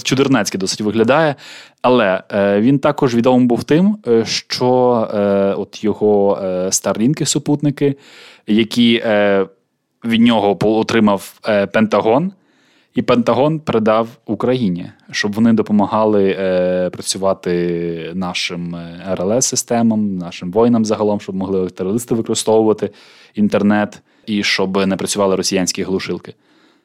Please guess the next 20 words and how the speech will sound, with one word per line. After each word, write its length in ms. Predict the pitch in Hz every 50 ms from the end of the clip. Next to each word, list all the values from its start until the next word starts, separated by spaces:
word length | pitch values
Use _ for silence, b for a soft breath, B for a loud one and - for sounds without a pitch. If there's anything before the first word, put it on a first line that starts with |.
| b b
Посеред 540 | - 120 - - 120 110 117 120 117 107 -
у 100 | - 107
цих 260 | - - - 117 113
всіх 240 | - - 110 104 -
речей, 400 | 110 101 - - 139 175 226 226
коли 220 | - - - 104
він 120 | 98 98 101
допомагає 380 | 101 - - 104 101 107 107
Україні, 540 | 104 101 - - 127 160 190 180 165 147 123
він, 300 | 110 117 139 147 143 139
е, 360 | 135 127 123 123 120 117 117
дуже 300 | 113 113 127 139 131 127
дивні 360 | 120 117 127 131 120 123 120 110
робив 280 | 113 107 113 113 104
заяви 640 | 101 101 98 95 98 107 110 110 107 104 107 107 104 104 B B B B B B B B
щодо 800 | - - - - - - 104 104 101 98 101 101 98 98 95 90 -
Криму, 520 | - - 104 110 117 117 113 113 113 107 -
щодо 280 | - - 95 85 90
України 460 | 87 87 - - 98 104 120 120 120 110
загалом. 600 | 110 110 98 107 104 104 107 107 104 104 107